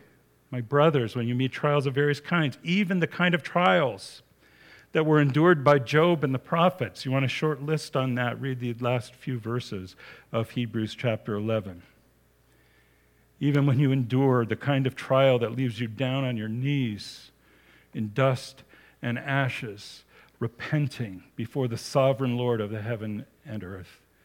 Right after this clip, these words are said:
maybe especially then count it all joy. For you know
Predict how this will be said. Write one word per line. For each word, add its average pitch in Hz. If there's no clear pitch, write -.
maybe 113
especially 107
then 98
count 113
it 104
all 98
joy. 95
For -
you 117
know 117